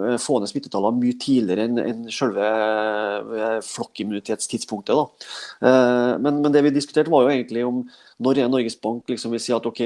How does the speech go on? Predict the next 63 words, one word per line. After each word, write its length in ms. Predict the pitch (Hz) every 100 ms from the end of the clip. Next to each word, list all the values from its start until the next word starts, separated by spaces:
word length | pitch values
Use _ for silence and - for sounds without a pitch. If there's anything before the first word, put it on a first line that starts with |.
| 120
nå 120 | 123
er 60 | 101
det 140 | 107 -
klart, 280 | 120 131
nå 120 | 127 120
er 80 |
liksom 200 | 120 113
risikoen 480 | 113 110 101 117 113
bort, 180 | 117 120 -
nå 100 | 113
kan 120 | 113
vi 60 | 107
begynne 160 | 117
å 40 | 117
sette 140 | 120 101
opp 80 | 113
renta 240 | 117 104
her. 180 | 120 147 - - - - -
Eh, 280 | 123 127 127
og 200 | - 139 135
det 80 | 131
som, 200 | 143 131
eh, 360 | 131 120 117 127
jeg 120 | 127
vil 100 | 135
gjenta, 200 | 117 107 147
det, 80 | 131
det 120 | 131
som 160 | 131 131
jeg 160 | 120
synes 160 | 131 120 120
var 120 | 120
nytt 280 | 123 - 120
i 40 | 123
går, 160 | 147
det 80 | 180
var 160 | 135 113
at 80 |
de 40 | 117
sa 220 | - 104 107
at 80 | 117
det 140 | 117 117
er 80 | 139
knyttet 320 | 139 - 95
til 100 | -
tidspunktet 480 | 123 - - 101 110
for 240 | - 110 110
å 480 | - - - 143
få 160 | - 123
ned 80 | 104
smitten, 320 | 135 - 110
og 80 | 127
ikke 240 | - 110 -
tidspunktet 400 | 123 - 98 113
for 160 | - 113
gjeninnhenting 560 | 113 98 92 104 101
av 140 | 117 117
økonomien, 340 | 123 110 120
som 120 | 123
selvfølgelig 320 | 131 123 107
vil 80 | 110
være 140 | 104
et, 60 | 110